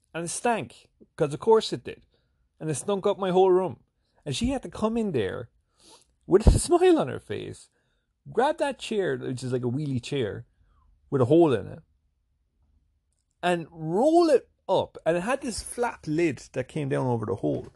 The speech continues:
But it just had this slide in, slide out basin underneath it with, like,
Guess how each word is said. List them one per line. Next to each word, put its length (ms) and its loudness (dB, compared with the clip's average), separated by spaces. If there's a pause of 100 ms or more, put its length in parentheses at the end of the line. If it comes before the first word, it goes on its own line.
(500)
But 140 6
it 160 0
just 100 -6
had 140 -2
this 120 -8
slide 360 0
in, 160 2
slide 260 -2
out 140 -2
basin 340 -4
underneath 400 -4
it 100 -6
with, 120 -6
like, 220 -6